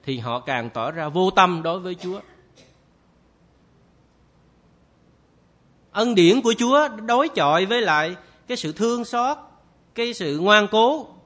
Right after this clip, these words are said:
của dân sự. Ân điển và sự thương xót của Đức Chúa Trời đối chọi với cái sự ngoan cố của dân sự Ngài. Đó là điều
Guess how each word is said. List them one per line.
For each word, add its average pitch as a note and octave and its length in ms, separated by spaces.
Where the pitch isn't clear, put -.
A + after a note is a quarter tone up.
của E3 80
dân F#3 180
sự. C#3+ 120
Ân A#3+ 180
điển F#3+ 180
và A#3+ 80
sự E3+ 140
thương G#3+ 200
xót C4 220
của B3 80
Đức A3 160
Chúa A#3 60
Trời E3+ 160
đối F3 220
chọi C3+ 320
với G3 160
cái G3+ 80
sự C#3 160
ngoan D#3 240
cố D#3+ 220
của F3+ 120
dân D3+ 200
sự A2+ 160
Ngài. A2 240
Đó F#3 120
là A3+ 100
điều E3 360